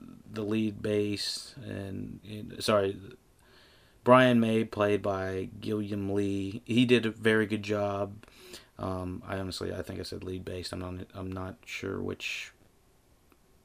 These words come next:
which guitar, which, wh-, I don't, I'm not, I'm not sure who was on who, uh, who was on what. Um, Ben, Ben Hardy plays Roger Taylor,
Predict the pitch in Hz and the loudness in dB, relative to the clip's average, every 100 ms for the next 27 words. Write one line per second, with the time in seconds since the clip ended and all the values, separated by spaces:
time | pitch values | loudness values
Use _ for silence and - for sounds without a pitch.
0 | - - 104 - - - - - 95 95 | -16 -10 -8 -6 -8 -10 -12 -12 -10 -8
1 | 98 - 104 107 - - - - 131 131 | -8 -8 -4 -2 -2 -8 -16 2 6 6
2 | - 113 107 104 101 95 - 101 101 95 | 8 6 6 4 2 0 2 2 2 2
3 | 95 92 90 90 87 87 87 87 _ - | 0 2 0 -2 -6 -4 -6 -6 _ -8
4 | 101 104 98 95 87 92 87 - - - | -2 2 2 2 0 2 0 -2 -20 -20
5 | - - 98 92 90 - 117 117 120 113 | -16 0 2 2 -2 -8 4 8 8 6
6 | 113 _ _ _ _ - 117 131 123 113 | 0 _ _ _ _ -8 6 8 8 6
7 | 110 110 - _ _ _ - - 104 98 | 6 2 -2 _ _ _ -6 2 2 2
8 | 90 101 98 101 95 101 101 104 | 4 4 4 2 0 2 2 -2